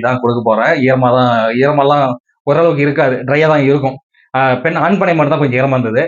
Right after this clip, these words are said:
பெண் பனை மரம் பெருசா ஒண்ணும் ஈரம் இருக்காது, ஒரு சீக்கிரம் ட்ரை ஆயிடும். ஆனா முழுசா கா-, காஞ்சது இல்ல. பழைய கருப்பட்டி அந்த மாதிரி இல்ல. பழைய கருப்பட்டி நான் போன வருஷம் செஞ்சது தான் பழைய கருப்பட்டி, இந்த வருஷம் செய்யறது பழைய கருப்பட்டி இல்ல, புது கருப்பட்டி தான், கொஞ்சம் ட்ரையா இருக்கும், அவ்வளவுதான். ஆனா ஈரம் தான், அதுவும் புதுசு தான்,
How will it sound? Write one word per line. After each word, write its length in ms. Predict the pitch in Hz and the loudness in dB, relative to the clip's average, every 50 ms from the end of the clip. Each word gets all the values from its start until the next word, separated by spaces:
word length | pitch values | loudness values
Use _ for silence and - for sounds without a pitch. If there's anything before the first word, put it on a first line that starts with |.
| - | -2
பெண் 180 | - 135 135 135 | -2 -2 -2 0
பனை 140 | 135 131 123 | 0 0 0
மரம் 200 | 117 113 117 113 | 0 0 -2 -4
பெருசா 220 | 110 110 - 120 | -4 -2 0 0
ஒண்ணும் 220 | 120 120 120 120 113 | 0 0 -2 -2 -2
ஈரம் 180 | 113 113 117 | 0 0 -2
இருக்காது, 220 | 110 107 107 117 151 180 | -2 -2 -2 0 2 2
ஒரு 140 | 180 170 147 | 2 2 0
சீக்கிரம் 300 | 147 151 143 143 135 123 | 0 0 0 0 0 0
ட்ரை 100 | 120 120 | 0 0
ஆயிடும். 220 | 123 123 156 190 | 2 2 2 0
ஆனா 120 | 185 190 190 | 0 0 0
முழுசா 300 | 185 202 220 214 269 240 | 0 0 0 2 2 0
கா-, 280 | 196 170 - - - - | 0 0 -2 -6 -12 -6
காஞ்சது 380 | - 143 170 190 180 175 156 143 | -4 -2 -2 0 0 0 0 0
இல்ல. 140 | 127 131 - - - - _ _ _ - | 0 -2 -2 -4 -10 -18 _ _ _ -4
பழைய 200 | 165 180 190 185 | 0 0 2 2
கருப்பட்டி 340 | 156 170 151 151 156 127 147 | 2 2 0 0 0 0 0
அந்த 160 | 135 139 147 | 0 0 0
மாதிரி 180 | 151 156 151 143 | 0 0 0 0
இல்ல. 140 | 131 127 123 | 0 -2 -2
பழைய 200 | 127 135 143 151 | -2 -2 -2 0
கருப்பட்டி 300 | 147 143 131 131 131 151 | 0 0 0 0 0 0
நான் 180 | 160 160 135 127 | 0 0 0 0
போன 140 | 143 156 175 | 0 2 2
வருஷம் 280 | 165 151 - 156 143 127 | 2 0 0 -2 -2 -2
செஞ்சது 240 | 131 127 131 127 | 0 0 0 0
தான் 120 | 135 135 123 | -2 -2 0
பழைய 140 | 120 131 131 | 0 0 0
கருப்பட்டி, 300 | 127 127 117 117 110 110 | 0 -2 -4 -4 -6 -6
இந்த 140 | 117 131 139 | -4 0 0
வருஷம் 240 | 143 139 151 143 135 | 0 0 0 -2 -2
செய்யறது 240 | 127 120 123 127 | 0 0 0 0
பழைய 180 | 127 120 120 131 | 0 0 0 0
கருப்பட்டி 280 | 127 123 110 113 110 110 | 0 0 -2 -4 -6 -6
இல்ல, 120 | 104 107 - - _ _ _ _ | -6 -8 -8 -10 _ _ _ _
புது 140 | _ 147 147 | _ 2 2
கருப்பட்டி 320 | 143 143 127 127 123 - 117 | 2 2 0 0 -2 -2 -2
தான், 180 | 156 202 190 | -2 -2 0
கொஞ்சம் 400 | - 170 196 208 - 220 180 160 143 127 - | 0 0 0 0 0 0 0 0 0 0 -2
ட்ரையா 240 | 123 143 160 170 | -2 0 2 2
இருக்கும், 220 | 151 127 117 117 113 | 0 0 -2 -4 -4
அவ்வளவுதான். 240 | 107 107 117 - - _ - _ _ - | -4 -4 -6 -8 -10 _ -20 _ _ -4
ஆனா 140 | 170 185 196 190 175 165 151 143 139 | -2 -2 0 0 2 2 2 2 2
ஈரம் 300 | 147 170 175 175 170 151 | 2 2 0 0 0 0
தான், 120 | 127 117 | -2 0
அதுவும் 320 | 123 139 143 139 120 107 | 0 0 0 0 -2 -2
புதுசு 280 | - 165 165 170 - 170 | -4 -4 -4 -4 -4 -2
தான், 160 | 143 113 - | -4 -4 -4